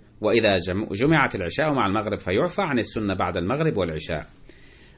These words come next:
أما الاختلاف فهو أن أحد الأحمديين قال إنه كان في سفر معي"، أي مع حضرة المصلح الموعود، "فصليت الجمعة والعصر جمعا، وأديت السنة قبل الجمعة أيضا،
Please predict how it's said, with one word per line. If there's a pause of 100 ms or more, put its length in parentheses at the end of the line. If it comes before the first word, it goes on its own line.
أما
الاختلاف
فهو
أن
أحد
الأحمديين
قال
إنه
كان
في
سفر
معي"، (600)
أي
مع
حضرة
المصلح
الموعود، (480)
"فصليت
الجمعة (260)
والعصر
جمعا، (1160)
وأديت
السنة
قبل
الجمعة
أيضا،